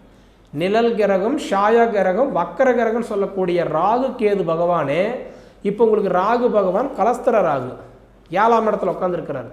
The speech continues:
திருமணத்துக்கு நல்லா சப்போர்ட் பண்றார். அது போக பார்த்தா, உங்களுக்கு ஜென்மத்துல கேது, பொதுவா ஜென்மத்துல கேது வந்து உட்காரும்போது என்ன பண்ணுவான்னா,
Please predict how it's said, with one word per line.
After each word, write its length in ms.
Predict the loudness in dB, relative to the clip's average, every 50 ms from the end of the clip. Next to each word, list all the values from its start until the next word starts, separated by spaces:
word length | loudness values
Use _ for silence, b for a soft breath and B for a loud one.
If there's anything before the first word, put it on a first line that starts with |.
| -6 -2
திருமணத்துக்கு 600 | 0 2 4 4 2 2 0 -4 -8 -6 -4 -2 -2
நல்லா 220 | 0 0 0 -2 0 -2
சப்போர்ட் 360 | -4 -2 0 -2 -2 -2 -2
பண்றார். 320 | -6 -6 -6 -6 -6 -8 -10 -16 -20 -20 -20 b b b b b b b b b b
அது 160 | 0 2 2 4
போக 240 | 4 2 2 2 0 0
பார்த்தா, 240 | 0 -2 2 0 0
உங்களுக்கு 300 | 2 0 -2 -2 -4 -2 -2
ஜென்மத்துல 480 | -2 -2 0 0 -2 -2 -2 -4 -6 -6 -6 -4
கேது, 260 | -4 -4 -4 -4 -6 -10 -12 -18 -20 -20 -20 -20 -20 -12 _
பொதுவா 240 | 0 0 4 4 4 4 2
ஜென்மத்துல 580 | 0 -2 -4 -2 -2 -4 -4 -2 -4 -4 -4 -4 -2
கேது 200 | 0 0 0 2
வந்து 280 | 0 -2 -2 -2 -2
உட்காரும்போது 380 | -2 -2 -2 -4 -2 -2 -2 -2
என்ன 180 | -2 -2 -4
பண்ணுவான்னா, 640 | -4 -4 -4 -4 -4 -6 -6 -6 -4 -4 -2 -2 -4